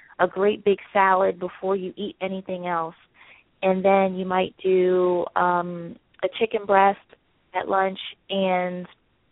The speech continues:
maybe quinoa or something like that. Then in the afternoon, you might have almonds and an apple. And then for dinner, you might do salmon, uh, green beans, and, um, cauliflower, mashed cauliflower,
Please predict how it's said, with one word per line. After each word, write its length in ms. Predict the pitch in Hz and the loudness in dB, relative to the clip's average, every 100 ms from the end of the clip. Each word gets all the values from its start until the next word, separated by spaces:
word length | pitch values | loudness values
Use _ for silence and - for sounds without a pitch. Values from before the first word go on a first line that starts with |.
| _ _ _ _ - | _ _ _ _ -4
maybe 560 | 202 196 185 190 190 - | -2 0 0 0 -2 -8
quinoa 500 | 196 185 175 170 170 | -8 -2 2 4 2
or 100 | 170 165 | -2 -8
something 220 | 175 170 | -10 -10
like 200 | 170 165 | -12 -8
that. 220 | 165 160 - _ - - - _ _ _ _ | -4 -4 -6 _ -20 -20 -20 _ _ _ _
Then 160 | 208 214 | 0 2
in 100 | 214 | -2
the 120 | 214 | 0
afternoon, 480 | 208 - 202 208 196 | -2 -4 -8 -6 -6
you 80 | |
might 180 | 190 196 | -4 -4
have 360 | 196 190 185 180 _ _ | 0 2 2 0 _ _
almonds 580 | 180 185 190 190 185 180 - | 2 2 0 -6 -8 -12 -12
and 540 | 180 175 175 175 180 - | -8 -6 -6 -10 -14 -14
an 100 | 175 | -8
apple. 520 | 175 170 - 156 190 - _ _ _ _ _ 185 | -4 -4 -4 -10 -10 -16 _ _ _ _ _ 0
And 120 | 202 | 2
then 160 | 214 214 | 0 0
for 100 | 214 | -4
dinner, 320 | 220 214 214 | -2 -2 -4
you 200 | 196 190 | -4 -6
might 280 | 185 185 - | -6 -8 -8
do 260 | 196 190 185 - | -4 -4 -4 -4
salmon, 800 | 208 214 208 208 208 202 202 214 - | 0 0 0 -2 -2 -4 -8 -10 -8
uh, 320 | 175 175 175 - | -4 -2 -4 -4
green 300 | 190 196 190 | -4 -4 -4
beans, 480 | 190 185 185 185 - _ _ - _ _ _ | -4 -4 -4 -6 -12 _ _ -20 _ _ _
and, 460 | 185 185 180 180 175 | 0 2 2 -2 -2
um, 720 | 175 170 170 175 175 175 170 - | 0 2 2 0 -2 -8 -10 -2
cauliflower, 680 | - 190 185 - - - 160 | 2 2 0 -6 -8 -8 -6
mashed 280 | 190 196 - | -4 -4 -2
cauliflower, 720 | 175 165 - 170 - - 196 | -2 -2 -4 -10 -10 -12 -18